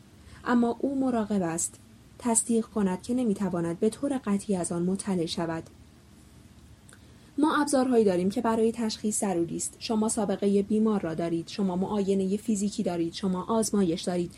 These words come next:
و نهایت شما درمان می‌کنید. همه قطعات این پازل همه سرنخ‌هایی برای تشخیص نهایی هستند. بوکنشتت می‌گوید اگر من کارولان را با استروئیدها معالجه می‌کردم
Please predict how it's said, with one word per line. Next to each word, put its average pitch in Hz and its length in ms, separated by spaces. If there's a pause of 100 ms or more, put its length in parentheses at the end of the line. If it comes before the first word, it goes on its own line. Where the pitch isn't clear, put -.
(220)
و 240 60
نهایت 226 560
شما 214 360
درمان 170 360
می‌کنید. 170 440 (520)
همه 294 320
قطعات 240 420
این 208 160
پازل 185 340
همه 196 300
سرنخ‌هایی 190 680
برای 175 300
تشخیص 202 480
نهایی 190 440
هستند. 170 440 (240)
بوکنشتت 226 540
می‌گوید 202 380 (400)
اگر 254 260
من 262 200
کارولان 226 520
را 214 100
با 202 200
استروئیدها 214 580
معالجه 180 440
می‌کردم 202 560